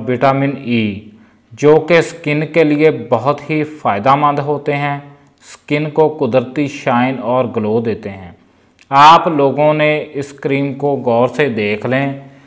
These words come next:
तो आप लोगों ने इसका इस्तेमाल करना है।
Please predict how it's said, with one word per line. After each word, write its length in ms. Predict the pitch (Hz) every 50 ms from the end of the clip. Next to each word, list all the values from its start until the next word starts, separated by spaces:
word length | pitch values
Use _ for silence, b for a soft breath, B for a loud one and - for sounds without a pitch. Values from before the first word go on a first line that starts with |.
| b b b b b b _ -
तो 160 | 156 151 143
आप 480 | - 127 135 135 135 143 151 160 156 175
लोगों 440 | 156 139 135 135 123 139 147 151 151
ने 340 | 151 147 147 147 147 147 - b b b b b b b b b _ -
इसका 360 | 147 139 - 147 - 165 151 143 113
इस्तेमाल 520 | 117 - - - 135 123 117 117 117 110
करना 300 | 107 - 113 95 90 87 82 82
है। 260 | - - 104 90 -